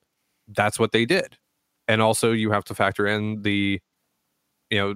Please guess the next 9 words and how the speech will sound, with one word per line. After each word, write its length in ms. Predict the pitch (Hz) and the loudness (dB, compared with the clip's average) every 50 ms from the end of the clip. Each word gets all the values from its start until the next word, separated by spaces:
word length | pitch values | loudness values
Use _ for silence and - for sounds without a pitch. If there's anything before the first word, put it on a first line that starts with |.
| - _ | -8 _
the 160 | - 110 104 | -2 -2 -2
additions 500 | 98 95 113 131 - - 117 110 104 104 | 0 0 0 0 0 -2 -2 -2 0 0
of 460 | 101 98 95 95 95 92 92 - - _ - | 0 0 2 2 0 -2 -4 -6 -12 _ -10
a 60 | - | -8
full 200 | - - 107 101 | -6 -4 -4 -4
season 380 | - - - 113 95 92 98 98 | -4 -2 -4 -4 -2 -2 -4 -4
of 100 | 95 90 | -4 -4
George 300 | - 98 95 95 - - | -2 -2 -2 -2 -2 -4
Kirby, 340 | - 87 85 90 95 104 | -4 -4 -2 -2 -4 -6